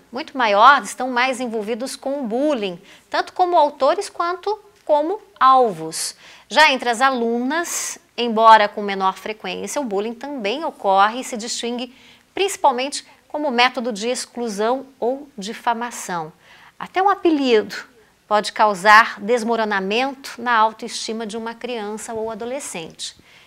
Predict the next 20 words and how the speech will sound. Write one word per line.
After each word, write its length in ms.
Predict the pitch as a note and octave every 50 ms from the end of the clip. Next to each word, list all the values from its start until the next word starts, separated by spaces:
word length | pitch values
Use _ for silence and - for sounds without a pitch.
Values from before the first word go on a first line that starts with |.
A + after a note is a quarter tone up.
| _ _
E 60 | - F3+
o 20 |
Comunidade 540 | - B3+ B3+ D4 D#4 D#4+ A#3 B3 C4 C4 C4
está 160 | - - C4+
tratando 600 | C4+ D#4 D#4 D4+ - - C4 D4 E4+ F4+ D#4+ D#4
deste 280 | A#3 B3+ C4 - - A#3
assunto 420 | G#3 - - - B3+ C#4 C4+ -
com 80 | - A#3+
a 80 | A3+
psicopedagoga 880 | A3 - - B3 A3 - G#3 - F#3+ G#3 G#3 G#3 F#3 G3 G#3 A3+ B3+ B3
Maria 380 | A#3 A3+ G#3 G3 G#3+ A#3 A#3
Carolina 520 | A#3 A3+ G#3+ G#3 G#3 G3+ G3+ A3 A3+ A3+ A3+
Lolli. 560 | G#3+ G3+ G3+ G3+ G#3 G3 F#3 F3 E3 D#3+ F#3 - - - - - - - -
E 20 |
você 200 | F3+ F#3+ - G#3+
aí 80 | G#3 G3+
de 100 | F#3 G3+
casa 320 | - G#3+ G#3 G3+ A3 G#3+ - _ _ -
pode 280 | G#3+ G#3+ A3 G#3+ -
participar 760 | - - G3+ G3+ - - G#3 - - A3 A#3 C4 C4+ - -